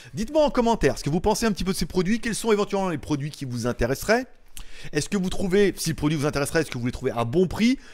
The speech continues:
Ou est-ce que, du coup, vous les voudrez, vous les trouveriez trop chers ? Il est clair qu'un Note neuf au prix de six cents,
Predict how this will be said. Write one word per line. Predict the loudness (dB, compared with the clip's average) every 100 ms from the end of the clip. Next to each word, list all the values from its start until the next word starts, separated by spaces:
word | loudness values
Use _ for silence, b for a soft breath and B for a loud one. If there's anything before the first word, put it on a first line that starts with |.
| B
Ou | -2
est-ce | -2
que, |
du | -2
coup, | 0
vous | 2
les | 2
voudrez, | 2 0 -2
vous | -2
les | -2
trouveriez | -2 -4 -4 -4
trop | 0 2
chers ? | 2 -2 -4 -18 -18 B B
Il | 4
est |
clair | 6 6 4
qu'un | 2 2
Note | 6 4 2 -8
neuf | -4 6 8 8 4 -10 -16 _ _ _ _ -20 -20 -18 -12 -8
au | -6
prix | -6 -4 -2
de | 0 2 4 2 0 B B B
six | -10 -6 -2
cents, | 2 6 8 8 6 2